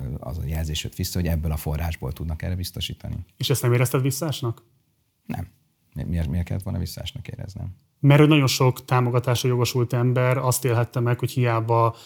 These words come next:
Speaker 2: folytat évtizedek óta előadóművészeti tevékenységet, a mostani pályázaton a töredékét kapta meg annak, amire esetlegesen jogosult.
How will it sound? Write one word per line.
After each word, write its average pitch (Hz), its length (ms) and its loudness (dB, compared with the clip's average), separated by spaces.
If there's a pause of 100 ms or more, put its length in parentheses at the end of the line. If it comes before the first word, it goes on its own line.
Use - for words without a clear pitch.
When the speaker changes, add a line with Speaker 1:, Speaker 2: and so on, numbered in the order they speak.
(120)
Speaker 2:
folytat 120 400 2
évtizedek 117 480 2
óta 123 220 0
előadóművészeti 117 680 2
tevékenységet, 135 1000 0 (200)
a - 60 -4
mostani 123 320 2
pályázaton 120 580 2
a - 40 0
töredékét 117 440 2
kapta 117 240 -2
meg 113 120 0
annak, 117 260 0
amire 117 260 2
esetlegesen 113 580 -2
jogosult. 107 640 -4